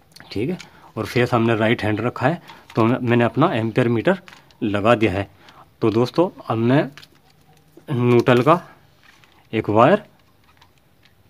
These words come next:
जोड़ देता हूँ डीपी में, ठीक उसी तरह। और फिर हम आपको, दोस्तों, बस ये है, मैं आपको समझाने की कोशिश कर रहा हूँ।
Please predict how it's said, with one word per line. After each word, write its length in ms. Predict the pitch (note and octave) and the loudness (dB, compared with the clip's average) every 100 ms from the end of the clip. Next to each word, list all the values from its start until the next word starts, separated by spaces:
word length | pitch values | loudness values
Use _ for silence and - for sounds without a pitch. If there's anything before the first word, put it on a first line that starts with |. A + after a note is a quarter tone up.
| _ A2 | _ -4
जोड़ 240 | G2+ G#2+ | -2 0
देता 260 | A2+ A2 B2 | 0 2 2
हूँ 140 | D#3+ - - G#2 | 0 -4 -10 -6
डीपी 340 | G2+ A#2+ E3 | -4 2 4
में, 120 | G3+ - _ _ _ _ _ _ _ _ - - - - _ _ - | 2 -2 _ _ _ _ _ _ _ _ -20 -20 -20 -20 _ _ -10
ठीक 200 | - B2+ | -6 -4
उसी 240 | B2+ D3 | -4 -4
तरह। 260 | C#3+ E3+ E3+ - _ _ _ - - _ - _ _ _ _ - _ _ _ _ _ _ _ _ - - - _ _ _ _ - _ _ _ _ _ _ - - _ _ G#2+ | -2 -2 -4 -12 _ _ _ -20 -20 _ -20 _ _ _ _ -20 _ _ _ _ _ _ _ _ -18 -18 -18 _ _ _ _ -20 _ _ _ _ _ _ -20 -20 _ _ -12
और 120 | A2 | -8
फिर 220 | - A#2+ | -4 -4
हम 200 | G#2+ A#2+ | -2 -2
आपको, 380 | A#2 - - F3+ - _ - - _ - _ - _ _ _ _ _ - _ _ _ _ - _ _ - - | -2 -4 -6 -6 -6 _ -20 -20 _ -20 _ -20 _ _ _ _ _ -20 _ _ _ _ -20 _ _ -18 -6
दोस्तों, 320 | A#2 D3 F3+ F3 | -2 0 2 4
बस 120 | E3+ | 8
ये 180 | F#3 D3 | 8 8
है, 200 | C#3 D#3+ | 8 6
मैं 160 | E3 | 6
आपको 240 | D#3+ - F3+ | 4 2 2
समझाने 440 | D#3 D3 C#3 E3 | 6 6 8 6
की 80 | D3+ | 6
कोशिश 300 | D#3 D#3+ D3 | 2 0 2
कर 160 | C3 | 2
रहा 120 | B2+ D3 | 6 4
हूँ। 180 | E3 | 4